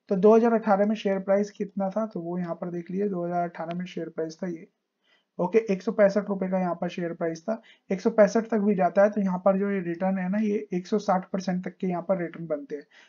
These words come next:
तो एक सौ साठ परसेंट के रिटर्न ये है और चीजें यहाँ पर रुकने नहीं वाली। जब चीजें चलती है ना, भागती है, बस क्या है, हमें वेट करना नहीं आता। ओके, हम क्या नहीं करते, वेट नहीं करते,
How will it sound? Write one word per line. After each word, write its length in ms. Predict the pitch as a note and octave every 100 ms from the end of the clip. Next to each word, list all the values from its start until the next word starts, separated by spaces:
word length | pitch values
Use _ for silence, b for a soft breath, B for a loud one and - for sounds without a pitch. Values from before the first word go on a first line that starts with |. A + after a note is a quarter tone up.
| b
तो 60 | -
एक 160 | A3+ A3+
सौ 100 | B3
साठ 240 | A#3 A3
परसेंट 300 | A3+ A3 A3
के 60 | A3+
रिटर्न 280 | G#3 G3+ F#3
ये 200 | D#3 E3
है 160 | F#3+ A#3 b b
और 80 | G3
चीजें 240 | F3+ A#3 A#3+
यहाँ 140 | A3
पर 140 | G#3 G3+
रुकने 300 | D#3+ F3 F#3+
नहीं 100 | F3+
वाली। 220 | E3+ G#3
जब 120 | A#3
चीजें 220 | A3+ G#3
चलती 280 | G#3+ G3 F#3
है 60 | A3
ना, 100 | C4
भागती 520 | G#3 F3+ F#3 - F3+
है, 140 | D3+ - b b -
बस 280 | A3 C4+ -
क्या 140 | A#3+
है, 220 | G#3+ C4+ - _
हमें 200 | - G#3 B3
वेट 280 | F#3 A3+ A3+
करना 260 | A#3 G#3+
नहीं 160 | F#3+ F3+
आता। 260 | D3+ D3 D3 _ _ _
ओके, 220 | - G3+
हम 180 | B3 A3
क्या 200 | G#3+ G3+
नहीं 160 | G#3 A3
करते, 260 | G#3+ G3 A3+
वेट 300 | F#3 G#3 G#3
नहीं 120 | G3
करते, 320 | F#3 F3+ B3